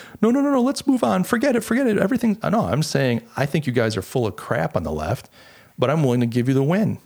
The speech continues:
and move on and try to fix it for the next time.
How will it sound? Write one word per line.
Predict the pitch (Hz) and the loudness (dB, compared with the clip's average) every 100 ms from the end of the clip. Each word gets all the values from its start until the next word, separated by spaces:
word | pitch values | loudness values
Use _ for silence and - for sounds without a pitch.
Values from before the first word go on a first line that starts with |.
| _ - | _ -4
and | 113 | 0
move | 113 127 | 2 0
on | 156 185 131 - _ _ _ _ | -2 -4 -6 -10 _ _ _ _
and | 110 101 | -4 -2
try | - 143 | -2 -4
to | 107 | -6
fix | - - - - | -4 -4 -2 -2
it | 87 - - _ _ _ - | -4 -6 -20 _ _ _ -4
for | 131 | 0
the | 143 | 2
next | 180 - | 0 -2
time. | - 87 78 | -4 -4 -6